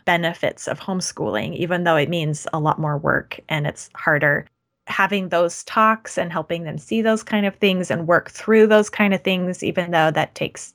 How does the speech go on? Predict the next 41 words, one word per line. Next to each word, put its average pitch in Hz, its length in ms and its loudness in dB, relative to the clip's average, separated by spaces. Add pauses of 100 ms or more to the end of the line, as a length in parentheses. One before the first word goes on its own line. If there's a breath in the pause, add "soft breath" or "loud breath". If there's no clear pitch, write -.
(160)
time, 151 480 -4 (120)
is 180 720 4 (100)
in 220 120 8
the 196 100 8
long 190 400 4
run 170 340 2
just 294 300 0
as 254 100 -6
important - 560 -6
or 185 140 2
more 208 260 4
important - 520 -2
than 175 160 0
the 170 40 -2
phonics. 165 560 -2
And 214 120 0
that 214 100 4
doesn't 226 340 0
mean 202 180 -6
that - 140 -4
the 202 120 -6
phonics - 400 -6
doesn't 190 220 -10
need 175 120 -8
to 185 80 -8
happen, 170 500 -2
but 170 140 -2
it 170 120 -2
means 165 260 -8
that - 180 -4 (200)
this 208 140 -4
is 185 380 -2
a 190 140 2 (100)
part - 380 2 (200)
of 156 120 -12
the - 100 -4
life - 320 -8
that - 160 -6
we're 165 140 -6
living, 151 360 -8
and 156 240 -10